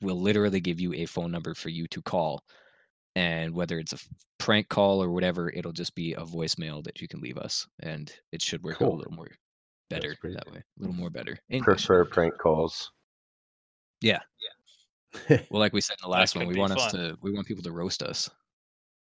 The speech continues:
Speaker 3: Oh, fuck.
Speaker 2: Yeah.
Speaker 3: I'm such an
Speaker 2: Good.
Speaker 3: easy target.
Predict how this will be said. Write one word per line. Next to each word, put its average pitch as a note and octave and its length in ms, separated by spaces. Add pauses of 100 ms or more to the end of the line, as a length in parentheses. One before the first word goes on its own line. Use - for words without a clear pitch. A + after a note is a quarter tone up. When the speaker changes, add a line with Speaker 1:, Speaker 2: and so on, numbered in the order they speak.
(200)
Speaker 3:
Oh, D#2+ 240 (180)
fuck. - 300 (680)
Speaker 2:
Yeah. E2+ 200 (400)
Speaker 3:
I'm F2 80
such - 260
an E2+ 60
Speaker 2:
Good. G2 120
Speaker 3:
easy D#2 200 (100)
target. D#2 400